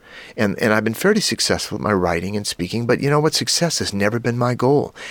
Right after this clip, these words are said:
because we cannot control whether we succeed, sink a putt, make a basket, uh, find love.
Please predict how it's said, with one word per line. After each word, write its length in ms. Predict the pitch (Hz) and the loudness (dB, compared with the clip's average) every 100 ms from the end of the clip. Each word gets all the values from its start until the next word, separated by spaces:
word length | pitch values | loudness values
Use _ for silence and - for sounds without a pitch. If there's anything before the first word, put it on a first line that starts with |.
| - - | -12 -4
because 220 | 120 113 | 0 2
we 140 | 123 | 2
cannot 520 | 123 - 175 190 180 - | 0 2 4 4 2 0
control 600 | 127 - - 180 - 78 | -4 -2 2 4 4 2
whether 180 | 104 | 0
we 100 | 104 | 2
succeed, 680 | 110 - - - 160 156 147 - - | 0 -2 0 2 4 4 0 -6 -6
sink 320 | - 160 - | -2 0 0
a 40 | |
putt, 280 | - - 113 - | -2 -2 -2 -2
make 200 | 120 131 | -4 0
a 60 | 120 | 0
basket, 540 | 98 98 - 92 90 - - - - - | 2 0 0 -4 -4 -6 -16 -16 -18 -8
uh, 220 | 92 90 | -4 -4
find 420 | - - 123 139 | -2 2 2 2
love. 300 | 101 80 - | 0 0 -4